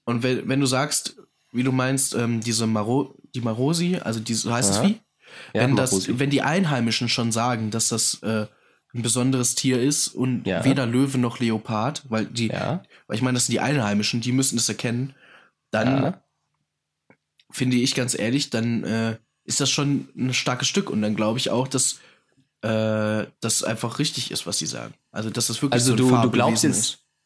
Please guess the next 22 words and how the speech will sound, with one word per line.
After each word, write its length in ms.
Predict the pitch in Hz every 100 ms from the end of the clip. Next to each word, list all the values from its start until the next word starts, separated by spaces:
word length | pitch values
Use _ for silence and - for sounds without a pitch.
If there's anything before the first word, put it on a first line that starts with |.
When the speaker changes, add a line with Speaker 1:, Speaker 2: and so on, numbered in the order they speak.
| _
Speaker 2:
dass, 320 | 117 110 - -
Speaker 1:
was 360 | 113 107 -
Speaker 2:
dass 80 | -
Speaker 1:
real 240 | 123 117 131
Speaker 2:
der 80 |
Speaker 1:
existiert. 280 | 123 123 113
Speaker 2:
Marosi 560 | 110 113 127 165 165 180
existiert? 840 | 107 120 120 - 110 98 - - _ _ _ _ _ _ _ _ _ -
Speaker 1:
Ich 140 | 131
glaube 160 | - 147
Speaker 2:
Weil 40 | 147
eben 60 | 165
Speaker 1:
schon. 80 | 160
Speaker 2:
hast 200 | 156 151
du 60 |
gerade 240 | 135 139 147
noch 140 | 131
behauptet, 380 | 123 131 147 127
der 160 | 127 131
würde 160 | 135
nicht 180 | 139 135
existieren. 720 | 95 - 107 - 107 90 -